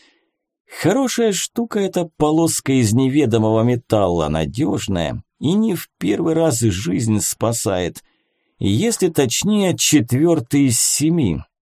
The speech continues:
Седовласый и благообразный иранец звездочёт Фатах –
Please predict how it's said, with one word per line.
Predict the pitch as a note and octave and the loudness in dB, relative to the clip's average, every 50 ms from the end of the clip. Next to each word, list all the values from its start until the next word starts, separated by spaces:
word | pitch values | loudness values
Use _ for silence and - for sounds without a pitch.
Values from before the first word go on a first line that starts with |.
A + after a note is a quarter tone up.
| _ _ | _ _
Седовласый | - - - - A2+ G#2 F2+ F#2+ F2+ F2+ A2+ D#3 F3 D#3+ - - G#2+ G#2 | -6 -4 -2 0 0 0 0 -2 -4 -2 -4 -4 -4 -4 -2 -2 -2 -2
и | - A2 A2 | 0 -2 -2
благообразный | F2+ F2 G2 F#2+ F#2 F2 F#2+ G2 F#2+ F2+ E2+ A2 A2 C3 B2+ A2 - G#2+ G2+ - - | -2 0 -2 -2 -2 -2 -2 -2 -2 0 0 0 0 2 0 0 0 0 0 0 0
иранец | - G2 F#2+ G#2+ A2 G#2+ G#2 G2+ F#2+ - - | -2 0 0 2 2 2 2 2 0 0 -2
звездочёт | G2+ G2 F2+ G#2 G#2+ G2 F2 E2+ G2+ F#2 - - - G#2 F#2 E2+ | -4 -2 0 0 0 0 0 0 -2 -2 -2 -2 -2 0 -2 -2
Фатах – | - - - G2+ F2 D#2+ - _ - D#3 E3+ C#3 A#2 - | -4 -6 -4 -4 -4 -4 -6 _ -4 -2 -2 -2 -4 -8